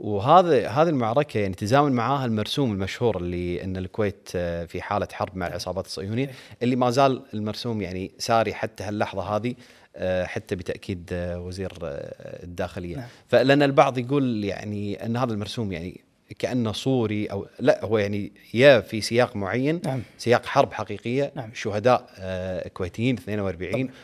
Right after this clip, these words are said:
Speaker 1: ومعركة يعني جرت على الميدان، وكان، وكان ترى الجيش الكويتي أول،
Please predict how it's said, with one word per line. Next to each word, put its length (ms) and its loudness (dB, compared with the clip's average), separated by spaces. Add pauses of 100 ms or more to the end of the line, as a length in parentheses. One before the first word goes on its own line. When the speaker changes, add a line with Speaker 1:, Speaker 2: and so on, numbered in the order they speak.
(140)
Speaker 1:
ومعركة 680 0
يعني 600 -4
جرت 340 4
على 140 -2
الميدان، 400 -2
وكان، 260 -2 (400)
وكان 300 4
ترى 200 6 (320)
الجيش 500 -2
الكويتي 600 -4 (360)
أول، 520 4